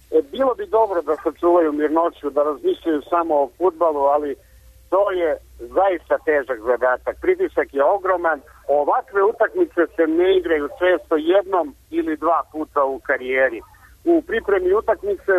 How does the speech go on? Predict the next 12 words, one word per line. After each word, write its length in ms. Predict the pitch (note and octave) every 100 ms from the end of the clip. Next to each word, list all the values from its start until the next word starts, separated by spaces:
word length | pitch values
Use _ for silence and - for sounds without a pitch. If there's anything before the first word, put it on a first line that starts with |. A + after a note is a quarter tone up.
| G3+
selektoru 680 | F#3+ F#3+ E3+ F3+ E3+ E3 D3+ -
Ćurčiću 640 | G#3 A3 - F3+ - F3 D3+
pomagao 520 | F3 E3 E3+ F#3 F#3
je 120 | E3 D#3 -
satima 760 | E3 - F3 E3+ E3 D#3 D3+
nekadašnji 600 | D3 D3+ F3 E3+ D#3+ D#3+
kapiten 560 | - D3+ - F#3 E3+ C3
Crvene 340 | E3+ D#3 C#3+ B2+
zvezde, 440 | C#3 E3 D3+ C#3+
internacionalac 920 | C#3 D3 C#3+ C3+ D#3 C#3+ E3 D#3+ C#3+ -
Ivan 240 | D#3 C#3+
Gvozdenović, 600 | D3 B2+ E3 E3+ D#3 B2+